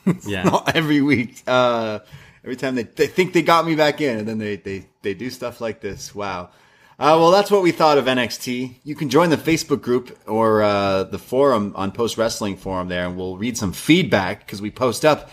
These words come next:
Speaker 2: every Wednesday night. I'm gonna read the first one. I see John Cena has posted a gif of Sailor Moon.
Speaker 1: Ah.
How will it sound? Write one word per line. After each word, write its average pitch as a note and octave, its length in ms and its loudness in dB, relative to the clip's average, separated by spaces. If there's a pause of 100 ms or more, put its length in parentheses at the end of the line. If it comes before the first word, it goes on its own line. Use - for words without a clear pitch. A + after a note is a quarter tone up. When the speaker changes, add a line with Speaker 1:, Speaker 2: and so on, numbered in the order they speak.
(240)
Speaker 2:
every A#2+ 440 2
Wednesday A#2+ 420 2
night. A#2+ 380 2
I'm C3+ 180 -2
gonna C#3 180 4
read C3+ 200 2
the A2+ 80 0
first - 360 0
one. A2 140 0
I A#2 140 -4
see C#3+ 560 -2
John D3 340 -2
Cena F3 400 -2
has D#3 160 0
posted D3+ 460 -2
a C3 160 0
gif C#3+ 460 0
of C3+ 260 -2
Sailor D3 340 4
Moon. D#3 340 2
Speaker 1:
Ah. A#2+ 260 -8